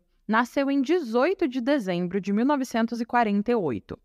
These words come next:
O seu pai era um veterano da Segunda Guerra Mundial chamado Edmund Kemper segundo, que aqui vamos chamar de Edmund Pai, pra não confundir, tá?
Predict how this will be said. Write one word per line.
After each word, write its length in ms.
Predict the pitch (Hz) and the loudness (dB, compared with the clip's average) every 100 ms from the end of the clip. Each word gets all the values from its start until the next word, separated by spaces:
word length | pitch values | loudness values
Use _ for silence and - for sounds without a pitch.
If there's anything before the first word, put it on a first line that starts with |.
| _ _ _ - _ | _ _ _ -20 _
O 60 | 208 | -4
seu 240 | - 233 | 2 2
pai 480 | 311 - 175 165 208 - | 2 0 2 2 0 -2
era 120 | 185 | -2
um 120 | 190 | 0
veterano 600 | 196 202 220 196 202 330 | 0 0 2 2 2 2
da 140 | 226 214 | 0 0
Segunda 380 | 208 190 220 | -2 0 0
Guerra 260 | 196 180 180 | 0 -2 -2
Mundial 600 | 170 180 233 208 175 233 | -2 -2 2 2 2 -2
chamado 680 | - - 285 247 220 220 285 - - | -6 0 2 4 2 0 -4 -4 0
Edmund 540 | 214 208 247 277 285 _ | 0 4 4 2 0 _
Kemper 500 | - 208 196 226 240 - | -2 0 0 0 0 -2
segundo, 760 | - 269 277 196 143 120 - _ _ _ _ _ _ | -4 -2 0 0 0 -2 -6 _ _ _ _ _ _
que 100 | 392 | 0
aqui 280 | 392 311 285 | 2 2 2
vamos 240 | 285 285 | 2 2
chamar 380 | - 277 220 214 | 2 2 4 2
de 220 | 208 247 - | 0 -4 -2
Edmund 520 | 240 254 240 277 277 269 | -2 0 2 2 0 -2
Pai, 320 | - - - _ _ _ - | -6 -6 -10 _ _ _ -8
pra 160 | - | 0
não 120 | 262 262 | 2 4
confundir, 580 | 262 240 302 294 - - - | 2 0 0 0 -2 -12 -2
tá? 180 | 185 | 0